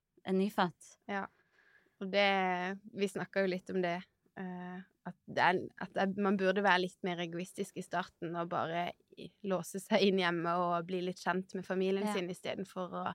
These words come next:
Speaker 2: rundt og farte og på trening og på sosiale ting og vise en framtall
Speaker 1: Mm.
Speaker 2: og
Speaker 1: Mm.
Speaker 2: så,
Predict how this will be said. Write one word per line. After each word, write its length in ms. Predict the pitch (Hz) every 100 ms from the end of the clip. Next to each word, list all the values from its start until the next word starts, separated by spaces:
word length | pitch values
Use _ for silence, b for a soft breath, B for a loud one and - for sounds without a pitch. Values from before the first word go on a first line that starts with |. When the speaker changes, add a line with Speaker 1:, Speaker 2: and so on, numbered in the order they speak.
| b b b b b b b b -
Speaker 2:
rundt 260 | 220 220
og 80 | 226
farte 440 | 214 185 - - 190
og 80 | 190
på 100 | 202
trening 400 | 202 185 185 180
og 240 | 180 185 -
på 200 | 196 180
sosiale 520 | 185 208 190 - 175 190
ting 300 | - 185 180
og 420 | 175 175 180 180 - _
vise 320 | 190 208 190
en 80 | 202
framtall 600 | 226 208 202 196 190 180 175
Speaker 1:
Mm. 60 |
Speaker 2:
og 200 | 175 165 175 _ _ 254
Speaker 1:
Mm. 480 | 214 202 185 170 190
Speaker 2:
så, 220 | - 190